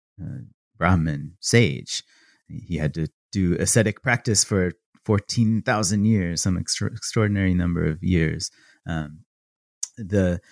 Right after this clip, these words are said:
or he had to have divine intervention in the Puranas. In the Puranas, he, he has to find a sacred, uh, a sacred tirtha in which he was able to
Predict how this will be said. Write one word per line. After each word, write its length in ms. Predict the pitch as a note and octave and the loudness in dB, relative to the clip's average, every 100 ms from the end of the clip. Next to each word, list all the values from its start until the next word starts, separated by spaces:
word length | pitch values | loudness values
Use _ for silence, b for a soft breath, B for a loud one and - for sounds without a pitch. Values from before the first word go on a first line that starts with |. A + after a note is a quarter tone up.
| B C#3 | B -4
or 280 | C#3 C3+ | 0 2
he 180 | C3 B2 | 0 0
had 200 | B2 A#2 | 2 2
to 120 | B2 | 0
have 360 | A#2 A2+ G#2 F#2+ - - | 2 2 2 -2 -10 -6
divine 600 | A2+ F#2+ A2+ A2+ A2 G#2 | -2 0 2 2 2 0
intervention 800 | G2+ G2 F2+ G2 G2 F#2 D#2+ E2 | -2 -2 0 2 2 0 0 0
in 120 | E2 | -2
the 80 | D#2+ | -2
Puranas. 680 | - E2 D#2 D2 C2 - E2 | 0 2 2 2 -4 -8 -6
In 60 | |
the 80 | D#2+ | -6
Puranas, 500 | - F2 F2 F2 E2 | -4 0 2 2 0
he, 280 | - F2 D#2+ | -2 0 0
he 140 | - F#2+ | 2 2
has 120 | - | 2
to 80 | F2+ | -2
find 440 | - E2+ E2+ E2+ | -2 0 2 2
a 40 | D#2+ | 2
sacred, 600 | - E2+ - E2 D2+ - b b b b D#2+ | 0 0 -2 -2 -2 -6 b b b b -4
uh, 200 | D2+ D2+ - _ _ _ _ E2+ | -4 -6 -14 _ _ _ _ -10
a 220 | D#2+ E2 | -6 0
sacred 500 | - E2 - D2+ E2+ - | 2 2 0 -4 -4 0
tirtha 640 | G3 E3 - F#2 D2+ D#2+ - - | 0 0 0 0 -2 -6 -12 -4
in 180 | F#2+ | 0
which 420 | F2+ E2+ - - - b b | 2 2 0 -6 -10 b b
he 100 | - | -4
was 180 | F#2 D#2+ | -2 0
able 340 | D#2 D#2 D#2+ D2+ | 0 0 -2 -4
to 300 | - D#2 | -6 -12